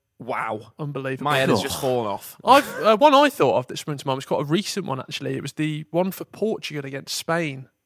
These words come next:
Speaker 2: Um, only because it kept getting repeated because someone put, um, "If golf commentary was over this," and it was
Speaker 3: Was that the three three game?
Speaker 2: Yes.
Speaker 3: Yeah.
Speaker 2: Last minute, steps
Speaker 3: Yeah.
Speaker 2: over.
Speaker 3: Oh, yeah.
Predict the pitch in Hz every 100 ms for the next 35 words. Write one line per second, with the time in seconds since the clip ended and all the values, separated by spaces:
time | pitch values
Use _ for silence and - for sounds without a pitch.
0 | _ _ _ _ _ _ - 151 143 208
1 | 208 180 - 165 - - - 175 147 143
2 | 165 165 - 131 - - 156 147 143 -
3 | - 139 139 135 - 147 - 151 151 -
4 | 156 147 - 139 135 139 139 139 143 143
5 | - 143 - 135 - _ _ 143 160 160
6 | - 160 156 - 165 156 123 160 170 -
7 | 110 113 123 123 - - 165 - 147 143
8 | 151 147 - 151 110 104 110 107 107 -
9 | 113 113 104 104